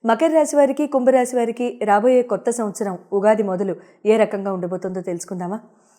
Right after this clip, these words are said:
అయితే ఈ రాబోయే గ్రహ సంచారం చాలా మేజర్ ట్ర-, ఆ, గ్రహ ట్రాన్సిట్ అవ-, అవబోతోంది ఇప్పుడు మార్చిలో, తర్వాత మేలో. ఈ గ్రహాల సంచార రీత్యా మీ ఇరువురి రాశుల వారికి కూడా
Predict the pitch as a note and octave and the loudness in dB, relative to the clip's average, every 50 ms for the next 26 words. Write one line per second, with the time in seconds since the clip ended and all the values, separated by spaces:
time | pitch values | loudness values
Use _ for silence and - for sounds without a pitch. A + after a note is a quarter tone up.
0 | _ _ _ _ _ _ F#3 F3+ - A3+ G3+ F#3 A3 - - _ _ _ _ _ | _ _ _ _ _ _ -10 -4 -2 -2 -2 -2 -4 -8 -14 _ _ _ _ _
1 | _ _ _ - B3 C4 C4+ C4+ C4 - - _ - F3+ G3 G3+ A3 A#3+ C#4+ D4+ | _ _ _ -2 0 2 2 0 -2 -6 -14 _ -6 -2 0 2 2 4 4 2
2 | D4+ D4 G#3 G#3+ G#3 A3+ B3 A#3+ C#4+ B3+ A#3+ - B3 A#3 A3+ A#3 A#3+ A#3 - - | 2 2 2 0 0 0 0 0 -2 -2 0 0 0 0 0 -2 -6 -8 -12 -18
3 | _ - G#3+ G#3 G#3 G#3 G#3 - F#3 F#3 F#3+ G#3 A3 G3 A3+ G#3+ G3+ - - - | _ -6 -2 -2 -2 -2 -4 -6 -4 0 0 0 2 2 0 -2 -2 -6 -14 -20
4 | _ _ F#3+ F3+ E3 D#3+ F3 E3+ E3+ E3+ E3+ F3 F3+ G#3 G3 G3+ G3 F#3+ G3+ G3 | _ _ -2 -2 0 0 -2 -2 -6 -6 -8 -10 -12 -8 -6 -4 -4 -4 -4 -6
5 | G3+ F#3 F3+ F3+ F#3 F#3 F#3+ F3 F3 F3 - F3 F3 E3 E3+ E3+ E3 F#3 F3 E3+ | -6 -6 -6 -6 -6 -6 -6 -6 -6 -6 -4 -6 -6 -4 -6 -6 -6 -8 -10 -10
6 | E3 E3 E3 - F3 - - _ _ _ _ _ - F3+ F3+ F3+ F3+ F3 - F3+ | -10 -12 -12 -12 -14 -14 -16 _ _ _ _ _ -8 -6 -6 -4 -6 -8 -8 -8
7 | E3+ E3 E3+ E3 F3+ F3 E3+ E3+ E3+ F#3+ E3+ F3 F3 E3+ F3+ F3+ F3 F3 F3 - | -8 -8 -8 -8 -8 -8 -8 -8 -8 -8 -6 -6 -6 -6 -6 -6 -8 -10 -12 -18
8 | _ _ _ _ _ _ _ _ _ _ _ _ _ - C#4+ D4+ E4 F4+ F#4 - | _ _ _ _ _ _ _ _ _ _ _ _ _ 0 2 4 4 4 2 0
9 | - G3+ F3 A3+ A3 G#3 A#3 D4+ F#4 G4 G4 G4 F#4+ - - - - A#3+ A3+ A3+ | -4 -2 2 2 2 4 4 4 4 4 2 2 -2 -6 -10 -8 -6 -4 -2 0
10 | - C#4+ D4 C#4+ C#4+ B3 G3+ G3+ G3 - A#3 A3+ G3 F#3 - - - _ _ - | 0 0 2 2 0 0 0 -2 0 0 0 0 0 -2 -6 -12 -20 _ _ -14
11 | - A#3+ B3 C4 C#4 C4+ C4+ C4+ - _ _ - A#3 A#3+ C4 D4+ F#4+ F#4 E4+ C4 | -6 -4 -2 -2 -2 -2 -6 -10 -16 _ _ -4 -2 0 2 2 2 2 2 0
12 | A3+ G#3+ G#3 G#3 B3+ A#3 G#3 G3+ F#3+ F3+ F#3 - G#3 G3+ - F3 F#3 A#3+ E4 | 0 0 -2 -2 -4 -6 -6 -6 -6 -6 -6 -6 -6 -6 -6 -6 -8 -8 -8